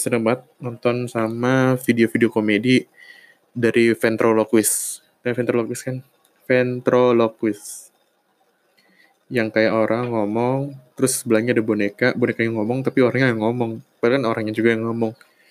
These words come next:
Kalau di Indonesia itu dulu paling terkenal tuh Susan ya, Maria Ernest. Yang Susan, Susan. Itu gua, menurut gua Susan tuh kayak ini ya, psikopat ya. Kecil-kecil udah mau nusuk orang. Aneh banget.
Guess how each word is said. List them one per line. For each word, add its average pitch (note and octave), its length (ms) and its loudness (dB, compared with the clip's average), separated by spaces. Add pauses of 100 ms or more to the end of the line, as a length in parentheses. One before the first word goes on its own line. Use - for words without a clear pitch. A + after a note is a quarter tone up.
(360)
Kalau B2+ 160 4
di C3 120 -2
Indonesia C3 360 2
itu D#3+ 360 4
dulu C3 360 4
paling A#2+ 320 2
terkenal A#2 440 -4
tuh C3+ 400 0 (440)
Susan A#2+ 480 0
ya, A2+ 120 -2
Maria G#2+ 440 2
Ernest. A2 520 -2 (1040)
Yang B2+ 240 0
Susan, F3 480 2
Susan. C#3 560 2
Itu F3+ 200 2
gua, D3+ 160 -2
menurut C3+ 240 2
gua D#3+ 120 4
Susan C3+ 320 2
tuh F3+ 160 0
kayak A#2+ 320 2 (280)
ini D#3 280 0
ya, - 80 -8
psikopat C#3 440 0
ya. - 200 -4
Kecil-kecil C3 440 2
udah B2+ 80 2
mau A#2+ 120 -2
nusuk B2 360 -2
orang. D3+ 320 -4 (1120)
Aneh C#3 200 0
banget. D3+ 280 2